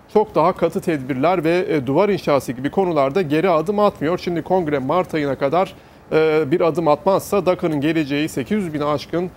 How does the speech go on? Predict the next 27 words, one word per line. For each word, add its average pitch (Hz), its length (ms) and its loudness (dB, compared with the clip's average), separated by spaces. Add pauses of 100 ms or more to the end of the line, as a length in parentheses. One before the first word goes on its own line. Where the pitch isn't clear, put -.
(280)
e, 151 160 2
genç 180 300 -2
göçmenin 147 440 0
Amerika'daki 147 600 0
geleceği 165 440 0
tehlikeye 185 440 0
girecek. 151 340 -2
Yani 156 280 0
bu 185 60 -2
süreçte 185 360 -4
önümüzdeki 160 420 -4
dönemde 139 360 -2
sıkı, 175 380 -4 (720)
e, 196 40 -2
müzakereler, 165 840 0
pazarlıklar 151 580 0
yapılacak 151 500 -2
gibi 160 200 -2
görünüyor. 160 460 0 (420)
E, 160 320 0
bütçe 214 260 0
paketi, 175 320 -2
yeni 170 220 -2
bütçe 175 220 -4
paketi 156 360 -2
konusu 151 320 -2
önemli. 143 460 0